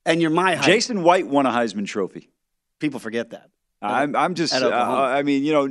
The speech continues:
Speaker 2: it's, oh, who's the, Eric Crouch won a Heisman Trophy, didn't he?
Speaker 1: He, as a, he should have been a D B.
Speaker 2: What's he selling, furniture now in Lincoln?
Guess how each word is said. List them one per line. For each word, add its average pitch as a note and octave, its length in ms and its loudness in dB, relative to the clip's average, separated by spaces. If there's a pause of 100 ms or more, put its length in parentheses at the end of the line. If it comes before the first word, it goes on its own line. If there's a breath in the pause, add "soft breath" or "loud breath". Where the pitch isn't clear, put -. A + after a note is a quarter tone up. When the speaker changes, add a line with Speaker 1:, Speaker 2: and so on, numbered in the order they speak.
(120)
Speaker 2:
it's, C#3 200 -2 (120)
oh, D3+ 280 -2 (200 soft breath)
who's G#3+ 140 -2
the, - 180 2
Eric B3+ 240 4
Crouch G3+ 380 2
won D3 140 2
a - 20 2
Heisman A#2 320 0
Trophy, A2 300 -2
didn't F3+ 220 2
he? F3 160 2
Speaker 1:
He, E3+ 60 0
as D3+ 160 0
a, C#3+ 100 -2
he B2+ 60 -6
should E3+ 220 -4
have D#3 60 -2
been D3 100 -2
a B2+ 60 -4
D C3+ 200 -4
B. C3+ 320 -2 (380)
Speaker 2:
What's F#3+ 160 -2
he A3 80 -4
selling, C3 280 -2
furniture G#3 440 0
now A3+ 220 2
in A#3 60 -2
Lincoln? A#3+ 440 0